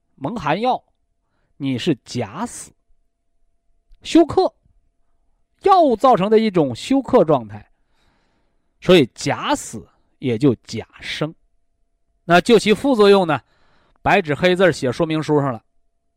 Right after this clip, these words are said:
那你还是看不懂。举个例子吧，啊，这些年处方药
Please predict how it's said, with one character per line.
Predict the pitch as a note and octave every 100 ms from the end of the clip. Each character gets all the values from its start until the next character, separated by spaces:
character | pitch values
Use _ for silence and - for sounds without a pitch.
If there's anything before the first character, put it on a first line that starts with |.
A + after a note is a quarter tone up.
| _ _
那 | A#2+ B2
你 | B2+
还 | - C#3 B3
是 | A#3
看 | - G#3+
不 | F#3+
懂。 | C#3 D3 G3 _ _
举 | - B2+
个 | C#3
例 | F#3+ G#3
子 | E3+
吧， | D3+ D3 - _ _ _ _ _ _ _ _ _ _ _ _
啊， | - A2
这 | E3+
些 | D3 D3+
年 | D3 B2+ C#3+
处 | - E3
方 | C#3+ C#3+
药 | D3+